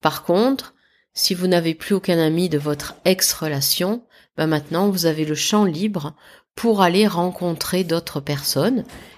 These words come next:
qui deviendront des amis temporaires, des connaissances, et c'est à vous de créer maintenant tout ça, d'accord ? En fait, c'est tout ça que vous allez vivre, euh, durant cette rupture, euh,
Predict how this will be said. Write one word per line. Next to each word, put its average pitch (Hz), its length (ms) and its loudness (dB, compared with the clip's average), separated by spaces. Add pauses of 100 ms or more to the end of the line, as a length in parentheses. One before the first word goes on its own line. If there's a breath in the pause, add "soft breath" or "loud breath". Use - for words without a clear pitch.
(140)
qui - 140 2
deviendront 180 600 6
des 160 220 0
amis 160 220 2
temporaires, 151 840 0 (420 loud breath)
des 156 680 2
connaissances, 165 960 0 (240 loud breath)
et - 80 -6
c'est - 240 -2
à 170 80 6
vous 180 300 0
de 151 140 0
créer 165 340 -2
maintenant 156 560 -4 (200)
tout 165 140 -6
ça, - 220 -4 (320)
d'accord ? 208 500 -2 (1700 loud breath)
En 233 60 4
fait, 320 220 4
c'est 330 120 4
tout 247 120 2
ça 208 360 2
que - 80 2
vous 196 220 4
allez 185 180 6
vivre, 180 520 -6
euh, 143 260 0
durant 180 400 0
cette 190 260 0
rupture, 170 720 -6 (140)
euh, 139 180 -6